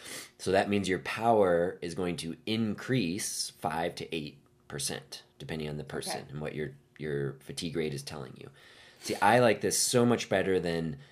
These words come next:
Speaker 1: the typical twenty minute time trial minus five percent or whatever percent you're just arbitrarily picking to find your F T P and then basing off of F T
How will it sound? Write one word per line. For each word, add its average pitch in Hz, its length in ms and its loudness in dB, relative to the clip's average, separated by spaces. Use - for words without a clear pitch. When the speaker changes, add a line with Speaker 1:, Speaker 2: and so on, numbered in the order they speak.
Speaker 1:
the 85 80 -4
typical 85 960 2
twenty 101 360 4
minute 90 540 0
time 92 280 -2
trial 80 460 -2
minus 82 500 -4
five 85 340 -6
percent 80 520 -6
or 69 60 -8
whatever 80 420 -4
percent 92 460 2
you're 85 120 0
just 80 280 -2
arbitrarily 85 720 0
picking 71 560 -8
to 98 100 -2
find 92 360 0
your 87 140 0
F 87 200 -2
T 87 160 -6
P 87 400 -2
and 82 80 -4
then 82 120 -4
basing 85 440 -2
off 78 300 -4
of 71 240 -4
F 73 160 -10
T - 140 -10